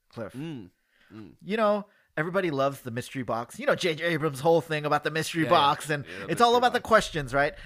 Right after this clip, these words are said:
Speaker 1: Everybody
Speaker 2: Yeah.
Speaker 1: loves the questions that are surrounding Embiid. Can this guy be, you know, is he the next Shaq? Like, is he the next great big man? Can he be the best player in the N B A? You know, is he finally ever gonna win an M V P?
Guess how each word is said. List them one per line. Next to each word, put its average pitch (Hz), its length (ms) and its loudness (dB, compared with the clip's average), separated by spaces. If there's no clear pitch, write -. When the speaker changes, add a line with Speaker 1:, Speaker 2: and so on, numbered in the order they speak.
Speaker 1:
Everybody 330 380 2
Speaker 2:
Yeah. 359 60 0
Speaker 1:
loves 170 320 2
the 156 100 -2
questions 147 540 -6
that 123 120 -4
are 123 60 -4
surrounding 127 420 -10
Embiid. 113 320 -14
Can 160 220 -8
this 180 160 -6
guy 160 240 -8
be, 180 260 -8
you 175 100 -6
know, 180 80 0
is 170 140 -4
he 254 80 -6
the 190 140 -6
next 220 240 -4
Shaq? 247 420 -2
Like, 175 160 -4
is 202 100 -4
he 254 120 -6
the 220 120 -4
next 214 240 -6
great 214 320 0
big 220 220 2
man? 240 240 -2
Can - 160 -4
he 254 80 -6
be 240 160 -4
the 233 120 2
best 214 360 2
player 240 260 4
in 240 80 2
the 214 160 -2
N 262 160 2
B 233 220 -2
A? 247 320 4
You 190 60 -4
know, 214 100 0
is 214 180 -4
he 277 80 -2
finally 240 520 -4
ever 220 240 2
gonna 233 180 0
win 214 160 2
an 233 140 0
M 240 160 -2
V 233 120 -6
P? 247 380 -10